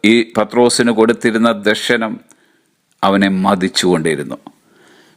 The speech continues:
പെന്തക്കോസ്ത് നാളിൽ മറ്റു പതിനൊന്ന് ശിഷ്യന്മാരോടൊപ്പം പത്രോസ് ആയിരങ്ങളെ അഭിസംബോധന ചെയ്തപ്പോൾ മൂവായിരം മനുഷ്യ മത്സ്യങ്ങളെ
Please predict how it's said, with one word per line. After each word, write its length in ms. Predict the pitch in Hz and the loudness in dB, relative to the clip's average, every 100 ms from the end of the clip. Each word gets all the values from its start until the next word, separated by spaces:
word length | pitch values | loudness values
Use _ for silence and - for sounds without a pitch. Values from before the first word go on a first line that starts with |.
| - | -2
പെന്തക്കോസ്ത് 680 | 127 135 143 147 143 151 139 | 0 0 0 2 2 2 2
നാളിൽ 480 | 139 139 135 98 - _ _ 110 | 2 2 0 -2 -6 _ _ 0
മറ്റു 340 | 123 - 143 131 - | 0 0 -4 -4 0
പതിനൊന്ന് 460 | 135 131 139 139 139 | 2 2 2 2 0
ശിഷ്യന്മാരോടൊപ്പം 1160 | - 131 - 135 131 131 127 127 117 - 120 110 - | 0 -2 -2 0 2 2 2 0 0 0 -2 -4 -2
പത്രോസ് 560 | 123 - 127 127 117 - - _ _ _ - | 0 0 2 2 2 -4 -12 _ _ _ 2
ആയിരങ്ങളെ 800 | 123 139 151 147 143 135 127 | 4 4 2 2 2 0 2
അഭിസംബോധന 840 | 123 123 143 - 135 127 131 127 123 | 0 0 -2 0 0 2 2 4 0
ചെയ്തപ്പോൾ 720 | 113 104 98 92 95 82 - _ _ _ _ _ _ _ _ - | 0 0 0 -2 -2 -4 -6 _ _ _ _ _ _ _ _ -4
മൂവായിരം 800 | - 107 104 107 107 110 104 95 | 2 4 4 4 4 2 0 0
മനുഷ്യ 480 | 107 113 113 - 113 | 2 2 0 0 0
മത്സ്യങ്ങളെ 840 | 107 104 113 - 117 113 107 107 | 2 2 2 2 0 2 2 0